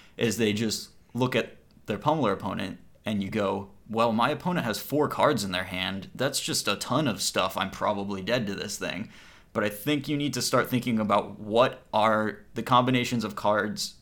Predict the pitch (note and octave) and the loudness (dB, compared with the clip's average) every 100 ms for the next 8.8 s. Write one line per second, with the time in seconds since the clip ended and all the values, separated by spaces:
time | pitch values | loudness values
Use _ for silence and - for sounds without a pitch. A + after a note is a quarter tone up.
0 | - B2+ F3 F#3 D#3+ - - - B2 A2 | -10 -2 0 0 0 0 -2 2 0 4
1 | A2+ A2 G2+ C3 A2+ G2+ G2 G#2+ G#2 A#2 | 4 2 2 4 4 2 -2 -4 -2 -2
2 | G#2+ G#2 G2+ A2 G#2 G2+ F#2 G2+ G2 G2 | 2 2 2 -2 0 -4 -2 -4 -2 -4
3 | F#2+ G3+ F#2+ G2 G3+ G3 G3 - - - | -4 -4 -4 -4 -4 -4 -2 -4 -4 -6
4 | - - - B2+ - - - - A#2+ G#2+ | -6 -8 -8 -10 -16 -20 -20 -6 4 4
5 | - - - - - - C3 D#3+ B2 C3 | 2 -8 -20 -16 -14 -2 6 8 8 8
6 | D#3+ E3 C3 C3+ C#3 A#2 B2+ A2+ A#2 - | 6 6 6 6 4 4 2 4 2 0
7 | G#2 A2+ A2+ G#2+ A2 G2+ G2 - A2 A2 | 4 4 4 0 0 2 0 -2 2 2
8 | G2 G2 F#2+ - E2+ F2 - | 2 -4 -6 -6 -6 -4 -6